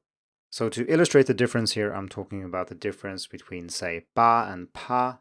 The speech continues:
so the second one has aspiration and the first did not, or ga and ka, uh, which have the same relationship. So there is much information that we need to pay attention to to be able to identify words correctly.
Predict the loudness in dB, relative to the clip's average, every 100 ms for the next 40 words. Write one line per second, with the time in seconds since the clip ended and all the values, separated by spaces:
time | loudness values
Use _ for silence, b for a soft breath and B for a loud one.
0 | _ -16 -16 -14 -10 -10 -10 -12 -12 -10
1 | -10 -10 -12 -14 -6 -4 -2 -4 -6 -10
2 | -10 -10 -10 -10 -8 -8 -10 b b b
3 | _ 0 2 2 -2 _ 0 2 0 -4
4 | -10 -16 _ -14 -2 0 0 -4 _ _
5 | -20 -18 -20 -20 -18 -16 -14 -12 -12 -14
6 | -16 -12 -12 -12 -12 -12 -14 -16 -18 _
7 | _ _ _ -8 4 4 6 6 6 6
8 | 4 4 -2 -2 -4 -4 -4 -4 -4 -2
9 | 0 0 2 -2 -2 -2 -2 -8 -10 -10
10 | -10 -10 -12 -8 -6 2 2 2 -6 -6
11 | -8 -8 -10 -8 -8 -8 -8 -8 -10 -10
12 | -6 -6 -6 -16